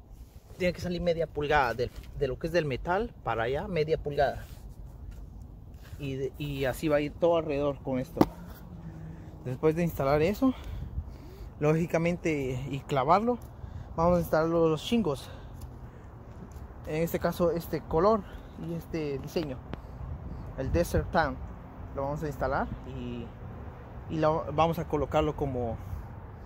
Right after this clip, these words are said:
como escalerita. Voy a tomar unas fotografías y las voy a colocar en el video. Espero, mm, mostrárselos y terminar el día de hoy este trabajo. ¿Qué tal, amigos?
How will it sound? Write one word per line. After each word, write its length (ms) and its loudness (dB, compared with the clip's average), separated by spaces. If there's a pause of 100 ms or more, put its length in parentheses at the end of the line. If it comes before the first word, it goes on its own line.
(720)
como 200 0
escalerita. 640 2 (720)
Voy 120 -2
a 20 -10
tomar 260 0
unas 220 -2
fotografías 720 -2
y 60 -2
las 200 0
voy 240 2
a 80 -4
colocar 360 -2
en 80 0
el 80 -4
video. 320 -2 (1500)
Espero, 500 4
mm, 200 -4 (280)
mostrárselos 680 0
y 60 -6
terminar 440 0
el 80 -2
día 160 2
de 80 2
hoy 200 0
este 180 -8
trabajo. 260 -2 (2750)
¿Qué 60 -4
tal, 160 2
amigos? 460 2